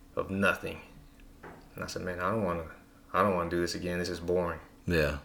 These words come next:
Speaker 2: Were you at a party, I guess, or just
Speaker 1: <laughs> It's funny because we,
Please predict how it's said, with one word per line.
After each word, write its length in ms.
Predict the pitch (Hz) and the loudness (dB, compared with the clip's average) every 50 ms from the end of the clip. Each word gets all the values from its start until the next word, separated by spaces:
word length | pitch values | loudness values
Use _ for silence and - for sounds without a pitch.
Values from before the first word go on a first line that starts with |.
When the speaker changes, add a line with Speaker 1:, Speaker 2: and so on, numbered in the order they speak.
| - - - - - - - | -14 -20 -20 -20 -20 -2 4
Speaker 2:
Were 80 | - 110 | 6 8
you 140 | 117 110 101 | 10 12 10
at 80 | 87 | 10
a 40 | 85 | 8
party, 380 | - - - 107 113 117 123 117 | 6 6 6 8 8 8 8 6
I 60 | 113 | 6
guess, 420 | 117 120 120 127 135 135 - - | 6 8 8 8 6 6 2 0
or 60 | 95 82 | -2 0
just 240 | 90 90 87 - - - - - 147 123 - | 0 0 2 2 4 4 4 6 6 4 4
Speaker 1:
<laughs> 360 | - - - - - - - - | 4 -2 -10 -14 -14 -2 2 4
It's 160 | 147 - - | 4 4 6
funny 360 | - - 160 156 156 156 135 | 6 8 10 10 10 10 8
because 640 | 117 120 117 - 127 117 113 110 104 101 - - - | 6 4 4 8 10 12 12 10 10 6 0 -2 0
we, 720 | - 107 104 104 127 139 147 156 151 147 139 - - | 0 0 2 4 6 6 6 6 6 4 2 0 -2